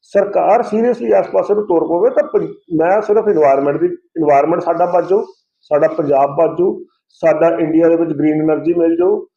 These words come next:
ਸਾਡੀ ਡਿਪੈਂਡੈਂਸੀ ਦੂਜੇ ਮੁਲਕਾਂ ਤੇ ਖਤਮ ਹੋ ਜਾਊਗੀ ਫਿਊਲ ਦੇ ਲਈ। ਤੇ ਇੱਕ ਐਸਾ ਪ੍ਰੋਡਕਟ ਹੈ ਜਿਹੜਾ ਕਿ ਆਉਣ ਵਾਲੇ ਸਾਡੀ ਜਿਨਸਾਂ ਦੇ ਲਈ, ਆਉਣ ਵਾਲੀ ਜਨਰੇਸ਼ਨਸ ਦੇ ਲਈ ਇਹ ਜ਼ਰੂਰੀ ਹੈ ਕਿ ਅਸੀਂ ਰਿਨਿਊਏਬਲ ਐਨਰਜੀ ਦੀ ਇੱਕ ਬਹੁਤ ਵੱਡੀ ਸੋਰਸ ਆ, ਬਾਇਓਮਾਸ ਜਾਂ ਐਗਰੀਕਲਚਰ ਰੈਜ਼ੀਡਿਊ ਬੋਲਦੇ ਨੇ,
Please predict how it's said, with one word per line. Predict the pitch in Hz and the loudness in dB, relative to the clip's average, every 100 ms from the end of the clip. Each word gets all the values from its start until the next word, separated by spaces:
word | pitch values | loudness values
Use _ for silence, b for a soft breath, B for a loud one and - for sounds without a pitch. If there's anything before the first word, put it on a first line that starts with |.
| _ | _
ਸਾਡੀ | _ 170 175 | _ 0 2
ਡਿਪੈਂਡੈਂਸੀ | 175 175 156 151 160 170 | 0 0 0 0 0 0
ਦੂਜੇ | 165 151 160 | 0 0 0
ਮੁਲਕਾਂ | 156 151 160 | 0 0 0
ਤੇ | 170 | -2
ਖਤਮ | 165 170 175 | -2 -2 -2
ਹੋ | 180 | 0
ਜਾਊਗੀ | 190 190 214 | 0 0 -4
ਫਿਊਲ | - _ 160 165 170 | -6 _ 0 2 2
ਦੇ | 190 | 2
ਲਈ। | 196 254 - _ _ - | 0 -2 -12 _ _ -8
ਤੇ | - - 277 | -8 -4 -4
ਇੱਕ | 320 349 | -4 -2
ਐਸਾ | - - - - | -2 -2 0 -2
ਪ੍ਰੋਡਕਟ | - 104 - - | -2 -2 -2 -2
ਹੈ | - | -4
ਜਿਹੜਾ | - - 330 - _ _ _ _ 185 | -2 -2 -2 -6 _ _ _ _ -10
ਕਿ | - | -4
ਆਉਣ | 214 214 | -2 0
ਵਾਲੇ | 254 - - _ | -2 -4 -10 _
ਸਾਡੀ | - 214 233 | -6 -4 -2
ਜਿਨਸਾਂ | 180 175 208 208 | -2 -2 0 2
ਦੇ | 208 | 2
ਲਈ, | 170 - - - - | 2 0 -2 -6 -2
ਆਉਣ | 165 | -2
ਵਾਲੀ | 202 202 | -2 -2
ਜਨਰੇਸ਼ਨਸ | 175 170 180 185 214 | -2 0 0 0 0
ਦੇ | 202 185 | 2 2
ਲਈ | 170 180 | 2 2
ਇਹ | |
ਜ਼ਰੂਰੀ | 180 208 202 151 104 | 2 2 2 0 -2
ਹੈ | 92 _ _ _ _ | -4 _ _ _ _
ਕਿ | 226 | -2
ਅਸੀਂ | 220 254 | 0 0
ਰਿਨਿਊਏਬਲ | 214 208 226 240 | 2 2 4 2
ਐਨਰਜੀ | 220 214 208 226 | 2 0 0 -2
ਦੀ | |
ਇੱਕ | 226 190 | -4 0
ਬਹੁਤ | 233 247 208 | 0 2 0
ਵੱਡੀ | 202 208 | -2 -2
ਸੋਰਸ | 185 185 190 | 0 0 0
ਆ, | 202 | 0
ਬਾਇਓਮਾਸ | 160 156 160 165 156 165 170 | 2 2 2 2 2 2 2
ਜਾਂ | 160 | 0
ਐਗਰੀਕਲਚਰ | 165 170 160 160 165 | 0 0 -2 -2 0
ਰੈਜ਼ੀਡਿਊ | 147 151 160 165 | 0 0 0 0
ਬੋਲਦੇ | 151 147 | -2 -4
ਨੇ, | 156 | -4